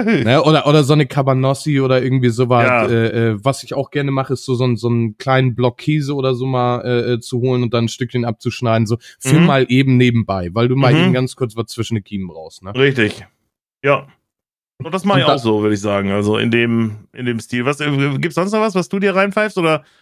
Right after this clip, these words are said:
Speaker 2: sagst du auch,
Speaker 1: Hm.
Speaker 2: ja, Brötchen hab ich auch mehr irgendwie ein, zwei da oder ein Brot gerade, aber ich mir eine Stulle?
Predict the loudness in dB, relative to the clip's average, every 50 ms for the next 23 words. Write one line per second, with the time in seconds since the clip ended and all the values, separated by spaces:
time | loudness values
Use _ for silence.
0 | _ _ _ _ -8 -8 -8 -2 0 2 2 2 2 2 2 0 0 0 2 2
1 | 2 2 2 0 0 0 0 0 2 2 2 2 2 2 2 0 0 0 0 0
2 | 0 -2 -2 -2 -2 0 0 2 2 2 2 2 0 0 0 0 0 0 0 0
3 | -2 0 0 -2 -4 -6 -6 -4 -4 -2 -2 -2 -4 -4 -4 -4 -2 0 0 -2
4 | -2